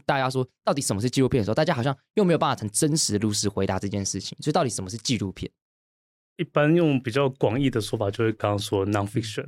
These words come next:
Speaker 1: 就是
Speaker 2: 非剧情式的，
Speaker 1: 非-，只，只要非剧情，
Speaker 2: 非虚构的，
Speaker 1: OK，
Speaker 2: 非虚构式的，
Speaker 1: 非虚构的。
Speaker 2: 就是纪录片这样。
Speaker 1: 嗯。
Speaker 2: 或者是纪录片这个词其实也有点狭隘啦，其实我们就说 nonfiction。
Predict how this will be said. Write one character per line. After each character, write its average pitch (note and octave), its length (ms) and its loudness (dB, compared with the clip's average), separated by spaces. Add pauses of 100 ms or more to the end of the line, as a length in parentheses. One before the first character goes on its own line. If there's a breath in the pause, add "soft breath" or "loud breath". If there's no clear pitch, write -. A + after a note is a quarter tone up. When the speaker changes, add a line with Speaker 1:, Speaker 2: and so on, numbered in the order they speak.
(340)
Speaker 1:
就 - 100 2
是 C3+ 120 4
Speaker 2:
非 - 20 -2
剧 B2 180 0
情 A2+ 280 0
式 D3+ 280 0
的， A2 120 -4
Speaker 1:
非-， A#2 100 -2
只， - 40 -6
只 - 160 -2
要 F#3 120 4
非 D#3 100 4
剧 D#3+ 200 4
情， - 0 -
Speaker 2:
非 - 0 -
虚 A3+ 80 2
构 C3 160 4
的， A#2 220 -4
Speaker 1:
OK， F3 140 6
Speaker 2:
非 - 0 -
虚 D#3 240 2
构 F#3 120 4
式 - 0 -
的， - 0 -
Speaker 1:
非 D3 80 6
虚 F3 100 2
构 D3+ 200 4
的。 G#2 160 -2
Speaker 2:
就 C#3 120 0
是 B2 140 -2
纪 B2+ 140 0
录 A2+ 120 4
片 G#2 340 0
这 G2+ 120 0
样。 F#2+ 120 0
Speaker 1:
嗯。 D3+ 120 4
Speaker 2:
或 F3+ 100 6
者 B2 140 2
是 D#3 360 2
纪 F3+ 120 4
录 E3 40 8
片 D#3+ 160 4
这 E3 60 6
个 C#3+ 80 4
词 - 320 -2
其 B2 160 0
实 A#2+ 160 0
也 F#2 340 0 (200)
有 A#2 120 2
点 A#2+ 160 4
狭 G2 280 0
隘 A#2 180 2
啦， A#2 140 0
其 C3 160 2
实 C#3 100 4
我 A2 60 2
们 G#2 120 -2
就 B2 80 -4
说 A#2+ 140 0
nonfiction。 A2 480 -2